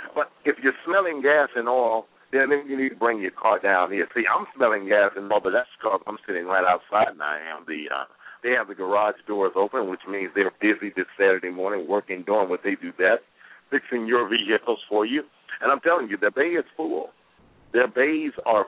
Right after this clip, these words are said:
full. That means people are listening to it. They know about Ice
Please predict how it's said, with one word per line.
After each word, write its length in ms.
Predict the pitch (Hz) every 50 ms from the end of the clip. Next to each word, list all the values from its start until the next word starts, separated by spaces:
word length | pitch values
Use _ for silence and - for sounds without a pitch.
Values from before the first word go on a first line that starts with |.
| - _
full. 320 | 147 143 127 82 78 80
That 160 | 87 95 101 117
means 260 | 120 117 117 107 - _
people 280 | - 139 135 120 117 104
are 120 | 95 92
listening 480 | 95 104 131 139 - - 156 151 147 123 -
to 180 | - 131 127 127
it. 80 | 120 -
They 140 | 90 92 92
know 200 | 95 107 117 127
about 220 | 120 123 120 117
Ice 220 | 117 113 117 117